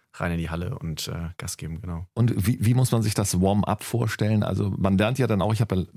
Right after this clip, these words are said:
Speaker 2: Jugendmannschaften trainieren dürfen hier in Hamburg und da ist ja auch das, das Warm-up extrem wichtig. Wie lange macht ihr das und wie muss man sich das vorstellen bei euch?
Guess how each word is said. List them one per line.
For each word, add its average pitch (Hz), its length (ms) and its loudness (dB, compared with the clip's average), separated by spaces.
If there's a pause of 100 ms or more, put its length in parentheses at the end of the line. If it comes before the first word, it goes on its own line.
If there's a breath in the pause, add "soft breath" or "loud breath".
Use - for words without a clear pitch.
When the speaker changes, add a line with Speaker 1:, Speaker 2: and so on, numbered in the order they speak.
(140)
Speaker 2:
Jugendmannschaften 120 720 4
trainieren 110 320 4
dürfen 107 260 2
hier 110 180 2
in 98 180 0
Hamburg 117 420 2
und 90 140 0
da - 60 -2
ist - 180 -2
ja - 80 -2
auch - 100 -10
das, - 240 -4 (380 loud breath)
das 90 240 0
Warm-up 107 480 2
extrem 104 720 2
wichtig. - 420 -6
Wie 101 60 2
lange 104 240 2
macht 90 280 2
ihr 123 100 2
das 131 260 -2
und - 420 -2 (220)
wie 98 180 0
muss 104 200 -2
man 101 100 0
sich 98 80 -4
das - 160 -2
vorstellen 117 340 -4
bei 107 80 2
euch? 104 320 -4